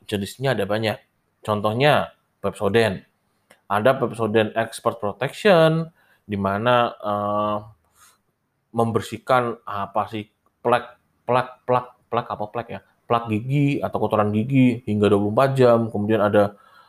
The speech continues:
Pepsodent Complete and Gum Care, itu mengurangi rasa ngilu dalam tiga puluh, eh, mencegah gigi berlubang, kemudian ada sensitive expert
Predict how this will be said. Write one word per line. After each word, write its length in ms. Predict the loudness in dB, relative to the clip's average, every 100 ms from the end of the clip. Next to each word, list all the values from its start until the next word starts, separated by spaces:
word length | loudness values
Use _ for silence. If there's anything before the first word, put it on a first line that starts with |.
| _ _
Pepsodent 1040 | -6 -4 -2 0 2 4 2 0 -2 -6 0
Complete 480 | 0 2 0 0
and 240 | -2 -2 0
Gum 320 | 0 0 -6 -4
Care, 400 | 0 2 2 0
itu 160 | 0
mengurangi 560 | 0 0 0 0 0 0
rasa 240 | -2 -2
ngilu 240 | -2 2 2
dalam 320 | 4 2 -2
tiga 160 | -4 -4
puluh, 240 | -4 -10 _
eh, 320 | 2 2 -2 -8 _ -20 -20 -20 _
mencegah 400 | -6 -2 0 0
gigi 160 | 0 -6
berlubang, 560 | -4 0 0 4 2 2
kemudian 320 | -2 -2 -2
ada 160 | -2
sensitive 500 | -2 -4 -4 -6 -6 -6
expert 560 | -8 -10 0 2 2